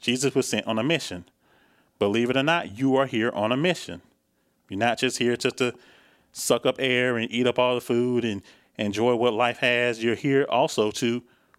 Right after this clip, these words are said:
work because there's work for you to be done. Now, if you don't know what you need to do, this is why we need to get in this relationship with the Lord so we can find out what our orders are. And if you ask the Lord what to do,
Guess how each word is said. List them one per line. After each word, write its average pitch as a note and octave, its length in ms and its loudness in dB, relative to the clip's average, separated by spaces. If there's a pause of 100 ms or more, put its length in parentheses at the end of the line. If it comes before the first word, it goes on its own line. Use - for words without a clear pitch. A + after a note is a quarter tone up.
(120)
work C#3+ 360 2
because G#2 320 0
there's G#2+ 280 0
work A#2 220 0
for - 80 -4
you G#2 160 -2
to G2+ 80 -2
be A2 120 -2
done. A2 340 -2 (520)
Now, G#2 200 0
if F#2+ 140 -6
you B2 80 -2
don't A2 180 0
know A2 100 0
what G#2+ 180 -2
you A#2+ 60 -6
need G#2 220 -6
to G#2 60 -4
do, G3+ 360 2 (640)
this G#2 140 -4
is G#2+ 100 -6
why G#2 180 2
we G#2 120 -4
need G#2 180 -4
to G#2 80 -4
get G#2 320 -2 (600)
in G2 100 -6
this G2+ 140 -4
relationship A2 480 0
with G2 140 -4
the G#2+ 60 -2
Lord F3 300 2
so C3+ 100 0
we A2 100 -8
can G#2 100 -4
find G#2 220 0
out F#2+ 100 -2
what G2+ 120 0
our G#2+ 120 0
orders D3+ 340 0
are. - 260 -10 (1160)
And G#2+ 300 -2
if - 140 -2
you D4 100 0
ask B3+ 140 0
the G#3 60 -2
Lord E3+ 180 4
what E3+ 120 0
to C#3 60 -2
do, C3+ 320 0